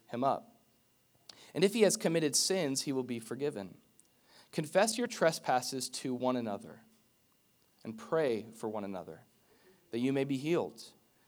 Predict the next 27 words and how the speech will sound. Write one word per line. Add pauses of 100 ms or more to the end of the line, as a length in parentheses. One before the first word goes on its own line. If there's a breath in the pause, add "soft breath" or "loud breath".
(180 soft breath)
The
effective,
fervent
prayer
of
a
righteous
man
avails (280)
much." (640)
Elijah
was
a
man
with
a
nature
just
like
ours, (480 soft breath)
and
he
prayed
earnestly
that
it
would